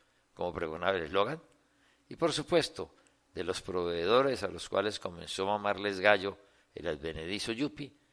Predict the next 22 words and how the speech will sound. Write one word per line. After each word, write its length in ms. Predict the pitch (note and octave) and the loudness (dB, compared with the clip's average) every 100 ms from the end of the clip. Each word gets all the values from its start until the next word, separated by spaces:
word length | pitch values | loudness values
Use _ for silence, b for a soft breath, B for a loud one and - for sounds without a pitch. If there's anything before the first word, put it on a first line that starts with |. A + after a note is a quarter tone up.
| b b b _ | b b b _
la 120 | - | -6
familia 520 | F2+ F#2 A2 G#2+ A2+ | -4 -2 -2 0 0
heredera 520 | F#2+ F2 F2 F#2+ G#2+ - | 0 0 2 4 2 2
tomó 300 | E2 E2+ G2 | -4 0 4
la 140 | G2+ | 4
determinación 840 | F2+ E2+ D#2 D#2+ D#2+ - F#2 G2 b b b b _ | 2 -6 -14 -14 -12 -6 -4 -6 b b b b _
de 100 | E2 | -8
levantar 560 | D#2+ D#2 D2+ - G#2+ G#2+ | -6 -6 -6 4 6 6
de 120 | A2 | 0
nuevo 260 | A2 G#2+ G2+ | 0 2 4
la 100 | F2+ | 2
catorce 640 | E2 F#2+ F2+ - F#2 F#2 b b _ - | -4 -4 -4 -6 -10 -12 b b _ -12
y 100 | D#2+ | -6
de 160 | D#2+ | -6
llevarla 480 | D#2 E2 E2+ E2 F2+ | -2 2 2 4 2
a 60 | E2 | 2
donde 320 | D2+ D2+ D2 | -4 -12 -12
don 160 | D#2 | -14
Jaime 400 | - G2 F#2+ F#2 | 0 2 2 -2
Cardona 440 | F#2+ D#2 D2 F2 E2 | -8 -8 -4 -4 -2
la 140 | D#2+ | -2
dejó. 320 | D2 D2+ D2+ | -2 -4 -8